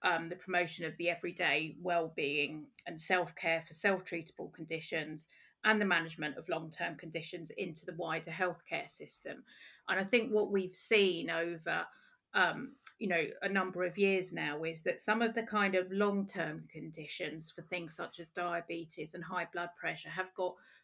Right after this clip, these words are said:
quite well integrated into kind of a self-care establishment.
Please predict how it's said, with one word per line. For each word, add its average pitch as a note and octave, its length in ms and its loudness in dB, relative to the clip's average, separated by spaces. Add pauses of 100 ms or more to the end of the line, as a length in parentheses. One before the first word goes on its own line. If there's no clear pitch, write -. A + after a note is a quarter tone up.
quite G#3+ 440 6 (120)
well F#3+ 760 6
integrated D#3 960 -2 (220)
into F3 440 -2
kind E3+ 340 -6
of E3+ 140 -2 (220)
a G3 60 -10
self-care E3+ 920 0
establishment. D#3 880 -4